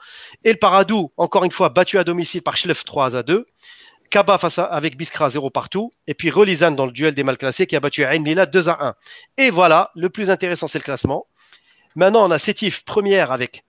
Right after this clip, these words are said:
cinquante-neuf points, mais avec vingt-neuf matchs joués. Ensuite, Belouizdad, cinquante-six points avec vingt-huit matchs joués. Et ensuite, on a la Saoura, cinquante-trois points avec vingt-neuf matchs joués.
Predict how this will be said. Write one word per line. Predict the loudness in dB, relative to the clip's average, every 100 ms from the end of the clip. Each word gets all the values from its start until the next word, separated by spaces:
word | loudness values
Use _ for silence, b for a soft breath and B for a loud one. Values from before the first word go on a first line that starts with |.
| -14
cinquante-neuf | -6 -4 -4 -4 -6
points, | -2 -2 -2 _ _ _
mais | 0 4 4 2
avec | -6 -4 -4
vingt-neuf | -4 -6 -6
matchs | -8 -6
joués. | -6 -6 -8 _ B B B
Ensuite, | -2 -2 -2 0
Belouizdad, | 2 0 2 2 2 -6
cinquante-six | -2 0 2 0 -2 -6
points | -2 -2 -4 _ _
avec | -10 -10 -8
vingt-huit | -8 -6
matchs | -8 -6
joués. | -2 -2 -4 _ -20 B B B -6 -2
Et |
ensuite, | 0 0 0
on | 2
a | 4
la | 2
Saoura, | 4 4 4 2
cinquante-trois | 2 -2 0 -2 0 0
points | 2 0 0
avec | -4 -2
vingt-neuf | -2 -2 -2
matchs | -2 -2
joués. | -2 -4 -4